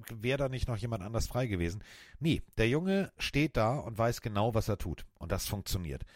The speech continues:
Und da sind wir genau beim Punkt. San Francisco spielt zu Hause.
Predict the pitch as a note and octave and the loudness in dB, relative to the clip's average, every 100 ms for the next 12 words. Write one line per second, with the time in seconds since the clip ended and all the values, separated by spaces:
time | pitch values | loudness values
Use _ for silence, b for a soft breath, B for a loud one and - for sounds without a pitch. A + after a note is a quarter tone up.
0 | b b b F#2+ A2 D3+ E3 F#3 F3 A#2+ | b b b 4 6 6 4 0 0 2
1 | A2+ C3 C#3 - E2 - - - _ _ | 2 2 2 2 0 -2 -10 -12 _ _
2 | _ _ _ _ _ _ _ - - A2+ | _ _ _ _ _ _ _ -10 0 2
3 | E3+ - F#3 - D3+ B2+ - C#3+ - - | 2 2 0 2 0 0 -2 -2 -2 -2
4 | G#2+ G2+ - - B2 - - D#3 D#3 D3 | -2 -2 -6 -2 -2 -2 -2 0 0 -2
5 | C#3 | -4